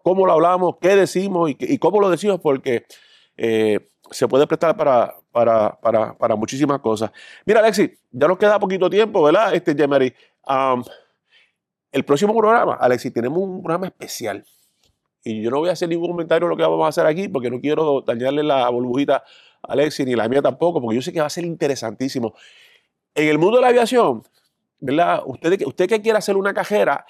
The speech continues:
el espectro del mundo de la aviación es, es inmenso. Usted puede convertirse en, en aviador, en piloto, puede convertirse en tripulante, puede convertirse en despachador, puede convertirse, hay tantas cosas que se pueden hacer en el mundo de la aviación. Y el lunes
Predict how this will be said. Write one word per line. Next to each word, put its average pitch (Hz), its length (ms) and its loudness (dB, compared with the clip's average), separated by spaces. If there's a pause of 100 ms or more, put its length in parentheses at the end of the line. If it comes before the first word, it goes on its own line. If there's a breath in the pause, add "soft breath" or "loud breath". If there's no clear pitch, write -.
(400 soft breath)
el 135 120 2
espectro 214 460 0
del 208 120 4
mundo 202 160 0
de 196 60 2
la 196 40 2
aviación 202 400 -4
es, 170 180 -4
es 175 140 -6
inmenso. 156 640 -2 (160)
Usted - 220 -2
puede 190 180 0
convertirse 170 380 -2
en, 170 140 -2
en 143 100 -4
aviador, 139 580 2
en 120 160 -8
piloto, 139 460 2
puede 160 140 -4
convertirse 165 420 -6
en 165 80 -6
tripulante, 147 560 -2
puede 147 180 0
convertirse 165 460 -4
en 151 80 -2
despachador, 147 640 2
puede 165 160 2
convertirse, 180 440 -2
hay 214 160 0
tantas 214 460 -2
cosas 196 340 0
que 147 100 -10
se 135 100 -2
pueden 180 280 -4
hacer 180 200 -2
en 180 60 -2
el 170 80 -2
mundo 175 140 -2
de 180 40 -2
la 165 60 2
aviación. 143 380 0 (720 soft breath)
Y 143 160 0
el 120 100 4
lunes 180 420 2